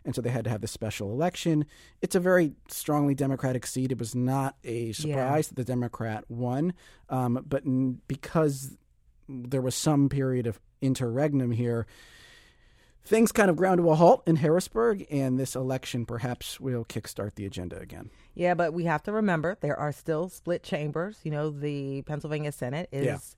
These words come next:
Speaker 1: Yeah.
Speaker 2: uh, run by the G O P, and now the Democrats have held on to their slim, slim majority. But this means that neither party will be able to make, you know, major headway on big issues like abortion, voter I D rules, or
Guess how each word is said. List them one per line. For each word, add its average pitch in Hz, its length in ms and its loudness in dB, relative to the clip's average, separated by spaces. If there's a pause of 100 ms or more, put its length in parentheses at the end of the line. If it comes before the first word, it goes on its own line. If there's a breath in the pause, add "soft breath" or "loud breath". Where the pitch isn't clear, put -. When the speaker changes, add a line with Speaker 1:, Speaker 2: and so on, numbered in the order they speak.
(100)
Speaker 1:
Yeah. 135 160 -4
Speaker 2:
uh, 131 60 -8
run 139 320 -4
by 143 100 0
the 143 100 -2
G 139 240 -4
O 131 120 0
P, 123 440 -6 (420 soft breath)
and 156 180 0
now 147 300 0
the 143 100 0
Democrats 151 560 -2
have 135 180 -4
held 139 260 -2
on 143 160 -2
to 147 120 0
their 131 180 4
slim, 196 560 0
slim 185 400 0
majority. 147 640 -2 (380 loud breath)
But 165 340 6 (260)
this 226 240 6
means 254 300 4
that 220 160 4
neither 247 300 2
party 277 340 -2
will 254 120 -2
be 226 140 0
able 233 120 2
to 214 60 0
make, 214 340 0 (220)
you 175 120 -8
know, 165 160 -2
major 175 400 2
headway 185 600 4
on 143 400 0 (300 soft breath)
big 185 280 2
issues 180 640 -2
like 143 260 -2
abortion, 165 640 -2
voter 156 300 0
I 151 120 0
D 165 200 -6
rules, 151 340 -2
or 135 260 -2